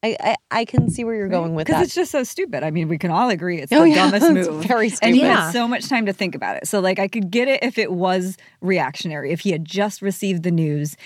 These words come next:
Speaker 2: he hadn't seen June, but just found out that she almost got killed.
Speaker 1: Mm-hmm.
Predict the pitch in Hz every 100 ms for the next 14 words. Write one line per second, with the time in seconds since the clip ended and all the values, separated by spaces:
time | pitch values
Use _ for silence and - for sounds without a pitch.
0 | - - 175 185 165 208 196 175 190 180
1 | 160 165 147 - 175 180 170 - 151 -
2 | 165 156 139 156 - 170 90 175 175 170